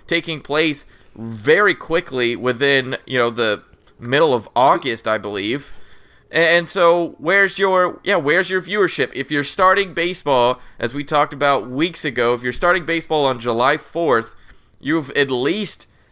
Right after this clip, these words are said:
got a, a longer time span where people don't have anything besides nascar, and so maybe you're able to build on that. But now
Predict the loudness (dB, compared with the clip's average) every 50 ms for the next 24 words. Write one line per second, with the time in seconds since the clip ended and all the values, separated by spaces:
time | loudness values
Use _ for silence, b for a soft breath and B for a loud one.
0 | _ _ -2 0 2 2 4 2 2 0 0 2 0 0 0 -2 -6 _ _ _
1 | _ _ -8 -6 -2 0 2 2 2 2 0 -2 -4 -2 -2 -2 0 0 -2 -4
2 | -8 -6 -2 0 2 2 2 0 0 0 0 0 0 0 -2 -4 -6 -4 -2 0
3 | 0 0 2 0 0 0 0 0 0 0 0 0 -4 -4 -4 -4 -6 -6 -6 -6
4 | -6 -2 0 2 2 2 2 0 -2 -8 -6 -4 -2 -2 -2 -2 -4 -2 0 2
5 | 4 4 2 2 B B B B -12 -12 -8 -4 -2 -2 -2 -2 -2 -2 -2 -2
6 | -2 -4 -2 -2 -2 -2 0 0 0 0 0 0 0 0 -2 -2 -2 -2 0 2
7 | 2 4 2 2 2 0 -2 -4 -4 -6 -4 -4 -4 -2 0 2 2 4 4 2
8 | 2